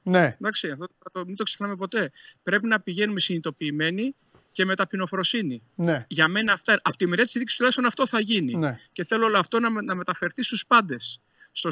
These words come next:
Speaker 2: staff, στους παίκτες, γιατί αυτή είναι η πραγματικότητα. Πάμε σε ένα τουρνουά πάρα πολύ δύσκολο, με μεγαθύρια. Χαιρόμαστε που συμμετέχουμε εκεί. Θα χαρούμε περισσότερο αν προχωρήσουμε και στο καλύτερο δυνατό επίπεδο.
Speaker 1: Με Ιτούδη κανονικά,
Speaker 2: Αυτό θα
Speaker 1: ε;
Speaker 2: κάνουμε.
Speaker 1: Με Ιτούδη κανονικά.
Speaker 2: Ε, βέβαια.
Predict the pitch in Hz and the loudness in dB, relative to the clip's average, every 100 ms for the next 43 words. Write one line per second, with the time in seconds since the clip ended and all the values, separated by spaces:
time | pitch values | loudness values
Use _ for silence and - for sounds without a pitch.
0 | - 180 208 - 175 - 208 240 214 214 | 0 2 2 0 -8 -6 -6 -6 -4 -4
1 | - 262 247 220 226 220 240 208 147 185 | -2 -4 -2 -2 -4 -4 -4 -4 -4 -8
2 | 196 214 196 202 214 - 254 220 175 147 | -6 -6 -6 -4 -4 0 2 2 0 -6
3 | 131 160 - 214 226 226 185 165 147 127 | -4 -6 -4 -4 -2 -4 -4 -4 -4 -4
4 | 175 202 247 285 _ _ _ _ - - | -4 0 0 0 _ _ _ _ -6 0
5 | 202 196 254 262 196 196 175 180 160 180 | 4 6 4 0 -6 -8 -8 -8 -8 -8
6 | - 156 143 - 240 320 _ _ 247 208 | -6 -6 -6 -2 -2 -2 _ _ -2 2
7 | 214 262 240 196 180 - 247 254 254 254 | 2 2 0 -2 -2 0 0 0 -2 -2
8 | 226 220 190 220 240 269 254 247 226 220 | -4 -6 -6 -4 -4 -4 -6 -6 -4 -6
9 | - _ _ - 202 247 233 214 214 202 | -10 _ _ -2 0 0 0 0 0 0
10 | 226 226 196 135 123 190 208 190 285 269 | -2 -2 -4 -4 -4 2 4 6 4 6
11 | 262 262 269 190 185 240 147 135 135 - | 6 6 6 6 6 4 2 0 -8 -10
12 | - 190 196 269 190 175 196 247 175 123 | 0 2 4 4 4 4 2 2 2 0